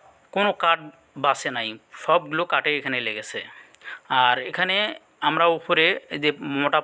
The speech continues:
পাশিগুলো, এগুলো হলো মেহগুনির, আর উপরে লাগানো হচ্ছে মেহগুনি। আর আমরা নিচে যে পাশিগুলো এবং এই যে এখন যে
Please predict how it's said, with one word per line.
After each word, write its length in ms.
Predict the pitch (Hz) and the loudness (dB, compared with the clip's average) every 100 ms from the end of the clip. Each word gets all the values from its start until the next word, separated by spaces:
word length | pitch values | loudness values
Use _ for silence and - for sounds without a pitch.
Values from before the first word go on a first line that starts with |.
| 151 | 2
পাশিগুলো, 440 | 135 160 147 147 170 | -2 -4 -2 4 4
এগুলো 180 | 147 147 143 | 4 0 0
হলো 120 | 143 135 | 0 0
মেহগুনির, 460 | 131 131 139 156 143 | 0 0 -4 0 0
আর 60 | 131 | 0
উপরে 220 | - 135 131 | -2 2 4
লাগানো 260 | 127 127 127 123 | 4 2 0 -4
হচ্ছে 220 | - 151 147 | -4 -4 0
মেহগুনি। 340 | 127 117 110 101 - - - - - 131 131 | 0 0 -2 0 2 6 6 6 2 2 4
আর 120 | 120 127 | 4 2
আমরা 160 | 156 165 160 | 0 -2 -2
নিচে 280 | 160 - 175 165 | -4 -2 -2 0
যে 80 | 170 - - - _ _ _ - - 147 | -2 -2 -20 -20 _ _ _ -16 -2 0
পাশিগুলো 420 | 135 165 151 160 156 | 0 -2 2 2 2
এবং 120 | 156 156 | 2 0
এই 40 | 151 | 2
যে 40 | 139 | 2
এখন 140 | 143 | 2
যে 60 | 143 | -2